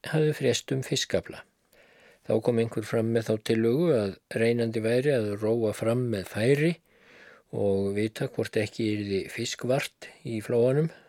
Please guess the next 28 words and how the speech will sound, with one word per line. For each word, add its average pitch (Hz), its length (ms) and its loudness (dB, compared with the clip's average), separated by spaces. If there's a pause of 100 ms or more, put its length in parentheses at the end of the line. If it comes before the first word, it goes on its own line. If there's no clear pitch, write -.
(160)
því 131 200 -4
ekkert 143 360 -2
aflaðist 117 600 0
á 123 80 6
meðan 107 340 2
enginn 117 260 -2
reyndi. 160 460 0 (1400)
Aðrir 139 320 2
komu 101 320 0
fram 101 240 0
með 95 140 -2
þá 107 120 0
hugmynd 135 400 2 (560)
að 107 140 4
reyna 107 320 4
að 98 100 -2 (240)
róa 123 300 4
fram 120 300 2 (200)
með 107 240 -2
hákarlavað, 101 800 -2 (1040)
því 110 180 2
að 95 120 2 (100)
væri 110 260 2
sá 107 140 0
guli, 113 540 4 (160)
þar 107 160 -6
að - 40 -8
segja 95 280 -6